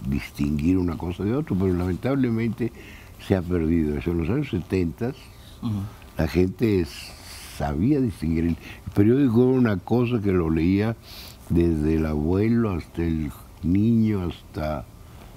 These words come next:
Speaker 1: todo.
Speaker 2: Sí, yo recuerdo que llegaba a la casa de mis abuelos y yo teniendo ocho o siete años, yo leía los periódicos.
Speaker 1: Ya, y, y eran así los periódicos.
Speaker 2: Eh, es-, es-, ese es otro tema.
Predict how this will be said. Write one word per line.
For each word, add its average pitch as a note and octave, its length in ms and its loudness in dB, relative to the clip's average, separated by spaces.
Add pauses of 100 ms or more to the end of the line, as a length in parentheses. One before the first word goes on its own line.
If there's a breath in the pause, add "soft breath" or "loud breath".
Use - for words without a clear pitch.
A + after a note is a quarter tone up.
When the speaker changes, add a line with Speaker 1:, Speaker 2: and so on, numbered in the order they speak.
(120)
Speaker 1:
todo. C#3+ 400 -2 (600)
Speaker 2:
Sí, C#3+ 240 2
yo D3+ 100 2
recuerdo E3 240 -2
que D#3+ 100 0
llegaba C#3+ 220 2
a D3 40 0
la B2+ 60 -2
casa D3+ 240 -2
de D3+ 60 0
mis C3 160 0
abuelos C3 440 -2
y A#2+ 160 0 (680 loud breath)
yo D#3 140 0
teniendo D3+ 440 2
ocho D#3 280 -2
o B2+ 40 0
siete C#3 300 -2
años, C#3 240 2
yo C3+ 120 4
leía D3+ 380 2
los C3+ 140 -2
periódicos. C3 520 -6 (380)
Speaker 1:
Ya, E2 180 2
y, D2+ 540 0
y D#2 60 4
eran E2 260 2
así D#2+ 220 0
los D#2 200 -4
periódicos. C#2 680 -2 (220 loud breath)
Speaker 2:
Eh, D3+ 260 -2
es-, F#3 260 2
es-, G3+ 220 2
ese G3 220 2
es F#3+ 100 0
otro E3+ 260 0
tema. A#2 400 0